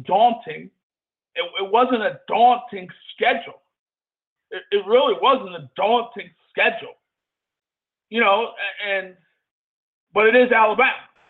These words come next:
and they do play in the S E C. So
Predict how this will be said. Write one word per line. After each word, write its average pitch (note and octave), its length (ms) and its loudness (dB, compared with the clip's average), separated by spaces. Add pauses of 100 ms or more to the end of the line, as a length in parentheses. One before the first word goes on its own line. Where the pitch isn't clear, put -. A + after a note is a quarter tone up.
(480)
and A#3 100 -4
they A3+ 160 -2
do B3 140 -6
play A#3 260 -8
in G#3 80 -10
the A3 140 -8
S G#3 200 -4
E G3+ 200 -18 (100)
C. C4 80 -8 (1080)
So A3 280 2